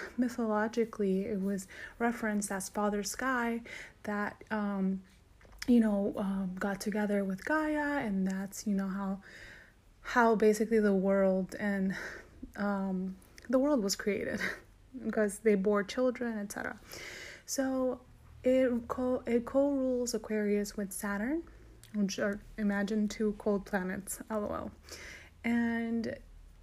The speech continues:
um, this planet is, it, I call it, like, the Daenerys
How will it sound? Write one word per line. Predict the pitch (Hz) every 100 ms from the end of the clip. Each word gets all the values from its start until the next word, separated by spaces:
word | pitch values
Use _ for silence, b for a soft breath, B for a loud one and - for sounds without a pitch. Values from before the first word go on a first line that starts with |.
| -
um, | 233 233 233 226 - - 220
this | 214 262
planet | - 269 277 254
is, | 226 - - -
it, | 220 214
I | 214
call | 202 - 226 226
it, | 233
like, | 240 190
the | 208
Daenerys | 202 196 196 196 190 185 175